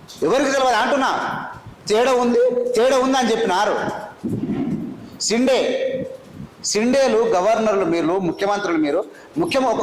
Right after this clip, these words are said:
ఒక ముఖ్యమంత్రి, దళిత ముఖ్యమంత్రికి ఒక కూలి మాదిగకు తేడా లేకుంటే ఏముంటది? డివై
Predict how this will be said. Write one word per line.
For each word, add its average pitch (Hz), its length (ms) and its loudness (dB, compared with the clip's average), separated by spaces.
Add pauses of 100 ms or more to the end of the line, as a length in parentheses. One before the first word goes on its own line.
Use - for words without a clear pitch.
ఒక 202 160 -2
ముఖ్యమంత్రి, 233 460 0
దళిత 208 280 0
ముఖ్యమంత్రికి 190 560 -2 (420)
ఒక 202 80 0 (140)
కూలి 233 240 2
మాదిగకు 208 420 2 (540)
తేడా 233 240 2
లేకుంటే 233 280 2
ఏముంటది? 226 300 0 (380)
డివై 247 220 2